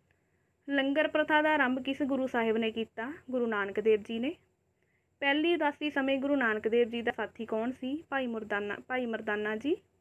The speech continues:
ਪਰਮਾਤਮਾ ਬਾਰੇ ਗੁਰੂ ਨਾਨਕ ਦੇਵ ਜੀ ਦੇ ਵਿਚਾਰਾਂ ਦਾ ਸਾਰ ਕਿੱਥੇ ਮਿਲਦਾ ਹੈ? ਜਪਜੀ ਸਾਹਿਬ ਵਿੱਚ। ਗੁਰੂ ਨਾਨਕ ਦੇਵ ਜੀ ਕਦੋਂ ਜੋਤੀ ਜੋਤ ਸਮਾਏ? ਬਾਈ ਸਤੰਬਰ ਪੰਦਰਾਂ ਸੌ ਉਨਤਾਲੀ ਈਸਵੀ ਨੂੰ।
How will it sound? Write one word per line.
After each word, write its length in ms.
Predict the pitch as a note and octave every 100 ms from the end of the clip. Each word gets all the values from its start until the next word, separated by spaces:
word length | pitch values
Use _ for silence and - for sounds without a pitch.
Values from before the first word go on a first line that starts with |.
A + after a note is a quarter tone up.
| _ _ _ _ _ _ _ _ -
ਪਰਮਾਤਮਾ 560 | D4+ C#4 C#4 C#4 D#4
ਬਾਰੇ 240 | D4+ C#4+ D4
ਗੁਰੂ 200 | C#4+ C#4+
ਨਾਨਕ 280 | A#3+ A3 A3+
ਦੇਵ 200 | A#3 A3
ਜੀ 120 | A#3+
ਦੇ 120 | B3+
ਵਿਚਾਰਾਂ 420 | A#3+ A#3 G#3+ G#3+
ਦਾ 120 | A3
ਸਾਰ 280 | A3+ A3+ G#3
ਕਿੱਥੇ 300 | G#3+ A3+ -
ਮਿਲਦਾ 340 | B3 A#3 A3 A3
ਹੈ? 180 | A#3 E4+ - A#3+
ਜਪਜੀ 380 | A3 G#3 - A3
ਸਾਹਿਬ 360 | A3 A3+ A#3+
ਵਿੱਚ। 160 | C4 C#4+ _ _ _ _ _ _ _ _
ਗੁਰੂ 140 | C4+ D#4
ਨਾਨਕ 340 | C#4 A#3+ B3
ਦੇਵ 240 | B3 C4 A#3
ਜੀ 160 | C#4+
ਕਦੋਂ 280 | C#4 B3 C#4+
ਜੋਤੀ 300 | C4+ A#3+ A#3+
ਜੋਤ 160 | A#3 A3
ਸਮਾਏ? 380 | A3 G#3 A3 C#4+ -
ਬਾਈ 300 | A3+ G#3 B3
ਸਤੰਬਰ 360 | C#4+ C4+ B3 A#3
ਪੰਦਰਾਂ 320 | A#3 A3 G#3+
ਸੌ 140 | A3
ਉਨਤਾਲੀ 420 | A3+ A3+ G#3 G3+ G#3
ਈਸਵੀ 280 | A3 G#3+
ਨੂੰ। 180 | A3+ D4+